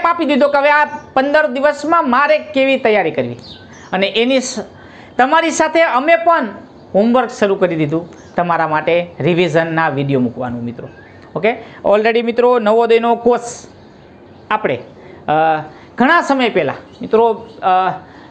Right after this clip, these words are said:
બે ત્રણ મહિના પહેલાં મિત્રો આપણે course પૂરો કર્યો, સેમિનારનું આયોજન કર્યું, અને હવે મિત્રો એક જ લક્ષ્ય, જે રીતે મિત્રો અર્જુનને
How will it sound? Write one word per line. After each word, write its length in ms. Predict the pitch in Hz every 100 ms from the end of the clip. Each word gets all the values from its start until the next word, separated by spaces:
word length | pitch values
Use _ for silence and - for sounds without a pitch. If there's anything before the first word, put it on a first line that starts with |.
| -
બે 140 | 180 240
ત્રણ 240 | 285 285
મહિના 240 | 277 277
પહેલાં 280 | 269 269 262
મિત્રો 180 | 254 262
આપણે 160 | 254 247
course 280 | 226 240
પૂરો 240 | - 196 160
કર્યો, 280 | 135 120 - - - -
સેમિનારનું 540 | 202 202 202 214 220 202
આયોજન 320 | 190 160 143
કર્યું, 300 | 135 127 131
અને 300 | 143 139 139 - - - - -
હવે 140 | 165
મિત્રો 520 | 170 160 165 151 151 - - - -
એક 200 | 196 208
જ 140 | 190 147
લક્ષ્ય, 420 | 170 - 190 139 - - - -
જે 140 | 151
રીતે 220 | 185 190
મિત્રો 440 | 180 185 190 185 - - -
અર્જુનને 760 | 247 220 302 302 294 240 -